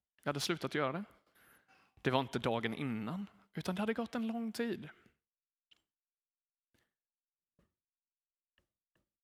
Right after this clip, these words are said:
Jag vet inte om du har ett sånt ögonblick.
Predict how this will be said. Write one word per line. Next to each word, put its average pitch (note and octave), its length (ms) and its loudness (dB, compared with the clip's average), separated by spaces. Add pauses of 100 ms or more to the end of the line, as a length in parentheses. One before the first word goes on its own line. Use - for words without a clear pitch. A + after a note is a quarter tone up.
(320)
Jag F#3 100 2
vet G#3+ 80 4
inte A3 100 4
om E3+ 140 0
du D#3 160 2
har D3+ 360 2
ett - 140 -2
sånt - 280 -4
ögonblick. D3+ 680 -4